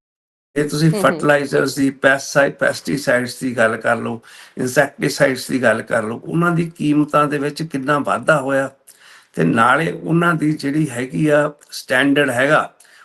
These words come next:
Speaker 1: ਉਹਦੇ ਵਿੱਚ ਵੀ ਗਿਰਾਵਟ ਆਈ ਹੈਗੀ ਆ। ਬਹੁਤ ਵਾਰ ਕਿਸਾਨਾਂ ਨਾਲ ਇਹ ਧੋਖੇ ਵੀ ਹੋਏ ਹੈਗੇ ਕਿ ਇਹਨਾਂ ਨੂੰ ਜਾਅਲੀ ਦਵਾਈਆਂ ਵੇਚੀਆਂ ਗਈਆਂ ਨੇ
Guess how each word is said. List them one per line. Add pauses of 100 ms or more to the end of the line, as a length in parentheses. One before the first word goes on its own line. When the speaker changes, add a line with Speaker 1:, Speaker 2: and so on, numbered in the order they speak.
(160)
Speaker 1:
ਉਹਦੇ
ਵਿੱਚ
ਵੀ
ਗਿਰਾਵਟ
ਆਈ
ਹੈਗੀ
ਆ। (100)
ਬਹੁਤ
ਵਾਰ
ਕਿਸਾਨਾਂ
ਨਾਲ (320)
ਇਹ
ਧੋਖੇ
ਵੀ
ਹੋਏ
ਹੈਗੇ
ਕਿ
ਇਹਨਾਂ
ਨੂੰ
ਜਾਅਲੀ
ਦਵਾਈਆਂ
ਵੇਚੀਆਂ
ਗਈਆਂ
ਨੇ